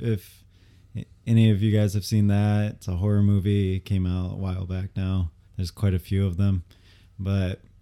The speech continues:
also Exam is another one. I really like, like, things that take one idea, basically, is all they had. Like, basically one idea, put it into, like,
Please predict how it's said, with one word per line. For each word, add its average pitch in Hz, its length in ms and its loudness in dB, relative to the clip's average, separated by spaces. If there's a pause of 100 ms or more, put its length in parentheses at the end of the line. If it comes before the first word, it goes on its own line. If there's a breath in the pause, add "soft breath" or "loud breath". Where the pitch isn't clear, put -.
(560)
also 107 460 0
Exam 104 760 0
is 104 160 -2
another 104 340 2
one. 104 120 2
I 110 100 2
really 135 280 4
like, 131 360 4 (200)
like, 120 340 -4
things 120 400 4
that 110 500 0
take 123 380 0 (680 soft breath)
one 123 260 6
idea, 117 540 6
basically, 117 640 2
is 113 160 2
all 113 100 4
they 113 140 4
had. 110 240 4
Like, 95 160 0
basically 113 420 4
one 113 220 6
idea, 107 640 4 (520 soft breath)
put 127 140 4
it 127 60 6
into, 120 300 6
like, 107 340 2